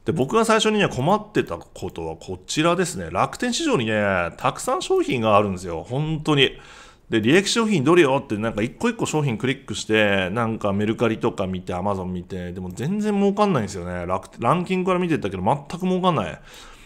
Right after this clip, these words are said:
で、Twitterのおすすめ買ってみたけど、結構損切りあったし、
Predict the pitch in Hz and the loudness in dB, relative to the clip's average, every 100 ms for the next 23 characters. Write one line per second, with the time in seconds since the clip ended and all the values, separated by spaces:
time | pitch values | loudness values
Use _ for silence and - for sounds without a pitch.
0 | - - - - 214 220 233 208 196 202 | -20 -8 -8 -4 -6 0 2 2 0 -2
1 | 208 190 190 214 196 120 123 120 98 98 | 0 0 0 2 4 6 6 6 4 2
2 | 175 175 120 123 117 117 117 107 - | 0 0 -2 0 2 2 2 -2 -4